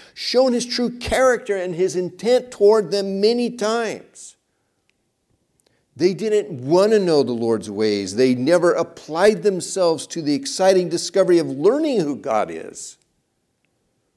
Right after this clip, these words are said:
Eleven, "So I declared on oath in my anger, 'They shall never enter my rest.'"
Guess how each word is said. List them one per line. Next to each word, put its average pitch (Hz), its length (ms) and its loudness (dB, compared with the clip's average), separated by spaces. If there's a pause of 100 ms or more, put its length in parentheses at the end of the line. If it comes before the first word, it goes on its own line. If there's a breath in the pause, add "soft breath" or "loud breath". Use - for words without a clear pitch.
(1400)
Eleven, 160 400 -4
"So 170 220 -4
I 180 100 0
declared 208 480 0
on 214 240 -2
oath 247 300 0
in 220 80 -4
my 196 140 -2
anger, 226 300 0
'They 180 220 4
shall 196 240 0
never 226 320 2
enter 208 240 0
my 190 160 0
rest.'" 170 760 -4